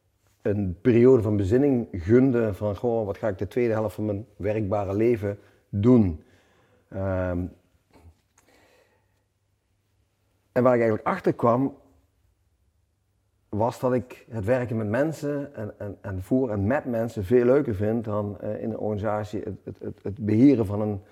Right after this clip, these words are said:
van een team. En het was eigenlijk veel meer beheren van een afdeling gebaseerd op cijfers, omzet en resultaten. Waarbij de mens eigenlijk pas op de tweede, derde, misschien soms wel vierde plaats kwam.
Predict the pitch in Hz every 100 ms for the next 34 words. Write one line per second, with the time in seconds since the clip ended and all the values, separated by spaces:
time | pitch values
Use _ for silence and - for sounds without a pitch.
0 | _ _ - 110 107 95 - 143 123 -
1 | 98 87 113 101 110 107 - 107 101 95
2 | 104 107 95 82 92 87 82 - 120 107
3 | 101 98 98 - 92 92 117 110 - 101
4 | - 123 123 101 - 139 120 110 107 110
5 | 98 98 95 123 101 87 123 151 _ _
6 | _ _ _ _ _ - 95 107 104 107
7 | 127 135 101 113 120 107 104 104 107 98
8 | _ - 110 113 98 107 117 107 104 -
9 | 110 110 107 104 101 95 139 113 107 92
10 | 80 - 143